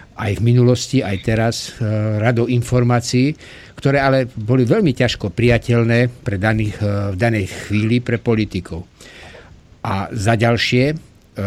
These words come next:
ja už som spomínal tu v dnešnej relácii, že každá kríza má tri etapy, tri fázy.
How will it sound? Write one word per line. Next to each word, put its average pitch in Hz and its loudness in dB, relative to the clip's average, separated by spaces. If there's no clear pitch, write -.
ja 135 2
už 160 2
som 156 0
spomínal 135 0
tu 120 -4
v 110 0
dnešnej 120 0
relácii, 113 0
že 98 -4
každá 110 0
kríza 101 -2
má 95 -6
tri 95 -6
etapy, - -12
tri 98 -6
fázy. 87 -6